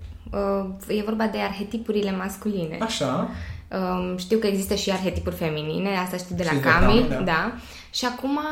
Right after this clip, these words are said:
Speaker 1: uh, zi-mi tu, câte arhetipuri, cum sunt, cum se,
Speaker 2: <laughs>
Speaker 1: că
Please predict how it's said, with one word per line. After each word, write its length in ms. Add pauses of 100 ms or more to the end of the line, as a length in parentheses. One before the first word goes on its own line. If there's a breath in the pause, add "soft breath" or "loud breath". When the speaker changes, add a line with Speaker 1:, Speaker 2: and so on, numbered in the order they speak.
(260)
Speaker 1:
uh, 640 (380)
zi-mi 420
tu, 240
câte 240
arhetipuri, 720
cum 240
sunt, 440
cum 220
se, 120 (200)
Speaker 2:
<laughs> 160
Speaker 1:
că 60